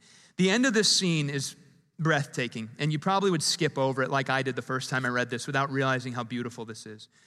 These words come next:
Remember Paul, wrapping up his third missionary journey. He's stopping by. He called the elders from Ephesus to a three-day journey to come see him. He gives them this word.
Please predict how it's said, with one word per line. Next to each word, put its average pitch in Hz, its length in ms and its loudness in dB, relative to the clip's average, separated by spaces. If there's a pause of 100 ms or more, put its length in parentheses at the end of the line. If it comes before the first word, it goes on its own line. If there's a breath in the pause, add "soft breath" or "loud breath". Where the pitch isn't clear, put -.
(320 soft breath)
Remember 185 260 4
Paul, 123 400 -2 (580)
wrapping 170 300 2
up 185 80 2
his 185 140 0
third 175 220 4
missionary 147 420 0
journey. 139 380 -2 (340 loud breath)
He's 143 120 -4
stopping 175 460 0
by. 143 240 2
He 139 100 -2
called 175 360 0
the 180 100 0
elders 147 460 0
from 151 240 -4
Ephesus 139 560 -2 (140)
to 143 100 -2
a 123 40 0
three-day 165 480 2
journey 143 280 0
to 127 80 -4
come 143 180 -2
see 135 300 -4
him. 127 260 -4 (240 loud breath)
He - 80 -4
gives 165 260 2
them 185 140 2
this 165 180 2
word. 131 400 0